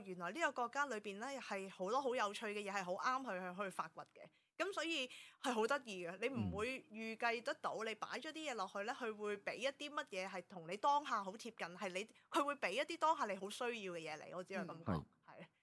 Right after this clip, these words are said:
Speaker 2: 咁呢，都係咁樣啊，即係好多時呢，誒，你如果你諗住嗰樣嘢呢，你就會不知不覺，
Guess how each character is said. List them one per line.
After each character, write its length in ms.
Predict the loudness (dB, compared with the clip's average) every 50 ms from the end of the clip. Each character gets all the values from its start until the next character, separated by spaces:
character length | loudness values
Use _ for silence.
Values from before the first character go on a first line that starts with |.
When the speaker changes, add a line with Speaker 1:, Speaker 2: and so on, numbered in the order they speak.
| _ _ _ _ _ _ _ _ _ _ _ _ _ _ _ 6
Speaker 2:
咁 200 | 8 10 12 12
呢， 140 | 12 12 12
都 500 | 12 12 12 12 12 12 12 12 12 12
係 360 | 12 12 12 12 12 10 10
咁 100 | 8 8 10
樣 260 | 10 10 10 10 10 10
啊， 220 | 8 8 8 6 8
即 100 | 10 12
係 120 | 12 12 12
好 140 | 12 12
多 140 | 12 12 12
時 220 | 12 12 10 8 8 8 10
呢， 100 | 12 12 12 12 12 10 10
誒， 360 | 8 8 10 10 10 8 8 8
你 500 | 10 10 12 12 10 8 8 8 6 8
如 80 | 8 8
果 200 | 10 12 12 12
你 140 | 12 12 12
諗 180 | 10 10 10 8 8 8
住 140 | 8 8 6 8 10 10
嗰 120 | 12 12
樣 140 | 12 12 12 12
嘢 260 | 10 8 8 10 10
呢， 160 | 10 10 8 6 _ _ _ _ _ _ _ _ _ _ _ _ _ _ _ _ _ _ _ _ _ _ _ _ _ _ _
你 220 | 12 12 12 12 12
就 120 | 12 12
會 100 | 12 12
不 100 | 12 12
知 160 | 10 10 8
不 240 | 10 12 12 12 12
覺， 80 | 12